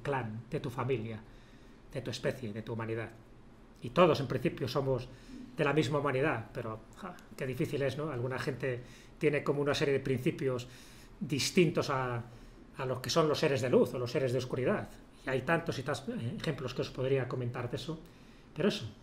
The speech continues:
ese "te veo", que en el fondo es un saludo universal que se da en todas las culturas, es ese "namasté", ese es "te respeto, te saludo, te honro, te reconozco, te recibo, conecto", el conectar,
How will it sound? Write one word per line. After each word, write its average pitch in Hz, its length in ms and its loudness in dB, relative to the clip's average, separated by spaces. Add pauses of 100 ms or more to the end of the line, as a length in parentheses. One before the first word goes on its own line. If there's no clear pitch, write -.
ese - 200 0
"te 170 100 6
veo", 170 240 8 (640)
que - 80 -4
en 131 80 2
el 131 40 0
fondo 160 240 4
es - 80 2
un 180 100 4
saludo 151 420 8
universal 139 640 4
que 143 100 -6
se 135 120 -4
da 139 120 2
en 131 100 0
todas 143 200 0
las 135 160 0
culturas, 151 560 2 (680)
es - 100 -8
ese 160 180 6
"namasté", 147 680 4 (840)
ese 117 160 -6
es - 200 -8
"te 151 80 -4
respeto, 127 500 0
te 120 120 -4
saludo, 135 460 0
te 139 100 0
honro, 113 300 0 (300)
te 160 100 4
reconozco, 139 580 2 (380)
te 151 80 0
recibo, 123 400 2 (1040)
conecto", - 460 -6 (540)
el 143 140 0
conectar, 127 480 -4